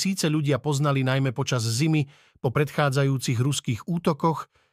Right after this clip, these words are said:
no počas dlhých letných nocí je nezvyčajný. V krátkosti z Ukrajiny. Finančná a vojenská pomoc. Francúzsko plánuje investovať dvesto miliónov eur do obnovy ukrajinskej infraštruktúry,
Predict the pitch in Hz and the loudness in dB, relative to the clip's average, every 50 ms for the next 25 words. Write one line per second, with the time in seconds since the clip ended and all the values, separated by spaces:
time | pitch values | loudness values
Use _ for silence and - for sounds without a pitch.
0 | _ _ - 165 165 151 208 185 - 185 143 123 131 170 156 147 160 127 123 139 | _ _ -2 -2 0 0 0 0 0 0 0 0 0 0 2 2 0 0 0 0
1 | 147 143 - 147 131 113 123 139 139 139 - 143 139 135 131 135 _ _ _ _ | 0 0 0 -2 0 0 0 0 0 -2 -2 -2 -2 -2 -2 -4 _ _ _ _
2 | - 139 135 131 127 123 107 107 117 113 - - 117 101 98 90 85 80 73 69 | -2 0 2 2 2 2 2 0 -2 -2 0 0 0 0 0 -2 -4 -6 -8 -10
3 | 65 - _ _ _ _ _ _ _ - - - 175 180 185 175 - - 185 147 | -12 -16 _ _ _ _ _ _ _ -18 -4 0 2 2 2 2 0 -4 -4 -4
4 | - - 147 135 - 202 143 - 160 139 117 107 104 95 87 82 78 - _ _ | -2 -2 -2 -2 0 -2 -2 0 0 2 2 2 0 -2 -4 -6 -8 -10 _ _
5 | _ _ _ _ _ - 185 180 175 170 170 156 - - 170 160 156 160 165 160 | _ _ _ _ _ -2 0 2 2 2 0 0 -2 -2 0 0 2 2 0 -2
6 | 160 - - _ _ - 127 117 113 127 131 127 127 120 - - - 131 120 - | -4 -6 -12 _ _ -2 -2 0 2 2 2 2 0 -2 -4 -2 0 -2 0 0
7 | 131 110 98 82 76 - - - - - _ _ _ _ _ _ _ _ _ _ | 0 -2 -2 -2 -4 -6 -8 -10 -10 -10 _ _ _ _ _ _ _ _ _ _
8 | _ _ _ _ _ - 156 165 170 160 - 185 170 156 - - 160 143 151 143 | _ _ _ _ _ 0 2 2 2 2 0 -2 -2 -2 -2 -2 -4 0 2 2
9 | 139 143 139 139 131 123 120 135 147 139 135 131 135 117 - - 143 123 123 110 | 2 4 2 2 2 0 0 0 0 0 0 0 -2 -4 -2 -2 0 0 0 -2
10 | 104 113 113 127 175 175 - - - 143 135 135 131 135 135 131 131 123 117 120 | -2 -6 -2 -2 -2 -2 -2 -2 0 0 0 2 2 2 2 2 2 0 0 -2
11 | - 151 151 160 160 156 156 151 143 - _ _ _ _ - 123 127 - 180 175 | -2 0 0 2 2 2 0 -2 -4 -6 _ _ _ _ -4 -4 -2 0 0 0
12 | 165 175 156 139 127 131 - 170 135 - 139 131 131 127 120 - - 131 117 - | 2 2 2 2 0 -2 -2 -4 -4 0 0 0 2 0 -2 -2 -2 -2 -2 0
13 | 170 170 170 - 165 160 143 - - 175 175 147 - - 160 156 156 156 156 | 0 -2 -2 0 0 -2 -2 -2 -2 -2 -2 -2 0 0 0 2 2 2 0